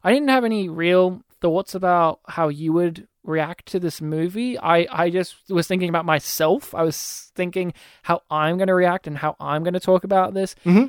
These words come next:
Speaker 1: I didn't really know if you were gonna like this, if you thought it would be too much or whatever it is.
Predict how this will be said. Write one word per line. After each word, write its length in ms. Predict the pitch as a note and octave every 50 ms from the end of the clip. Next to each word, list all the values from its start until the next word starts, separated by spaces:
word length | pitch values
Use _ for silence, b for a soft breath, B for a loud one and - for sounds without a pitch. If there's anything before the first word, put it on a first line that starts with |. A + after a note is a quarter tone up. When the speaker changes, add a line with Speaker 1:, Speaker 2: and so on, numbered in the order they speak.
| - _
Speaker 1:
I 80 | F3+ F#3
didn't 160 | G#3+ A3+ A#3
really 160 | A3+ A3+ A3
know 160 | G#3 G3+ G3
if 160 | G3 F#3+ - G3+
you 80 | G3
were 80 | F#3+ G3
gonna 100 | F#3 E3+
like 380 | D#3+ E3+ F3+ F#3+ F#3+ - -
this, 360 | - F#3 F3+ F3+ F3+ F3 - -
if 160 | D3+ - -
you 160 | E3+ E3+ D#3
thought 320 | D3 - E3+ E3 D#3+ D#3+
it 120 | D#3+ - D#3+
would 200 | D3+ D#3 D3+ D3
be 420 | - D#3 D3 D3 C#3+ C#3 D3 - - _ _ _ _ _ _
too 240 | - - - G3+ G3
much 640 | F#3+ F#3 F#3 F3+ F3+ F3+ F3 F3 F3 - - - D3
or 520 | D3 D3 D3 D3 D3 D3 D3 C#3+ C#3+ - - _ _
whatever 720 | E3 D#3+ D#3+ E3 F3 E3+ E3+ E3+ E3 D#3 D#3+ D#3+ D#3+ D3+
it 80 | D3+
is. 480 | D#3+ E3+ F3 F3 E3+ E3+ E3+ E3+ - -